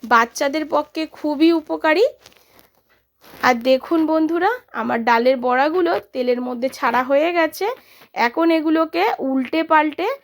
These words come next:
একটু লালচে করে ভেজে ফেলব। এই পর্যন্ত ভিডিওটি দেখেছেন অব-, অথচ লাইক দেননি। যদি মনে হয় যে ভিডিওটিতে লাইক দেওয়া প্রয়োজন আছে, তাহলে প্লিজ বন্ধুরা, লাইক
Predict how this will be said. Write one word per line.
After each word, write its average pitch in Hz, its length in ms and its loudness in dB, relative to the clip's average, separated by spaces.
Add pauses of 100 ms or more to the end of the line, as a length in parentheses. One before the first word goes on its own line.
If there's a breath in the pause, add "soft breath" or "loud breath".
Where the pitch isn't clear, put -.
(340 soft breath)
একটু - 320 -6
লালচে 233 500 0
করে 240 140 0 (100)
ভেজে 240 320 0
ফেলব। 190 280 -6 (3000 soft breath)
এই 294 220 4
পর্যন্ত 381 360 0 (160)
ভিডিওটি 359 380 2 (120)
দেখেছেন 311 400 -2 (140)
অব-, 233 240 -6 (260)
অথচ 269 360 -4 (640 loud breath)
লাইক 240 280 2 (120)
দেননি। 330 340 0 (180)
যদি 277 220 -2 (140)
মনে 294 280 2
হয় 311 180 2 (100)
যে 254 60 -4 (140)
ভিডিওটিতে 254 520 -6 (140)
লাইক 214 240 -4 (120)
দেওয়া 220 180 -2 (100)
প্রয়োজন 214 360 -4 (100)
আছে, 294 180 -6 (440 loud breath)
তাহলে 269 300 2 (160)
প্লিজ 294 280 -2 (140)
বন্ধুরা, 330 360 2 (140)
লাইক 240 220 -2